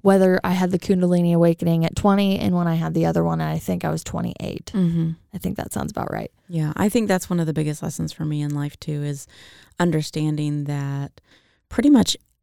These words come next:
Speaker 2: every observation or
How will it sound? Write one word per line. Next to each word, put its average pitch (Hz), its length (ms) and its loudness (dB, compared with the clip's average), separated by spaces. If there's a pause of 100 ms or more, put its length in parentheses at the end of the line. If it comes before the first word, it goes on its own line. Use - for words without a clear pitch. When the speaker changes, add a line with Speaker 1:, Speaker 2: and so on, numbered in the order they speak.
(220)
Speaker 2:
every 165 640 6
observation 147 1200 2
or 139 140 2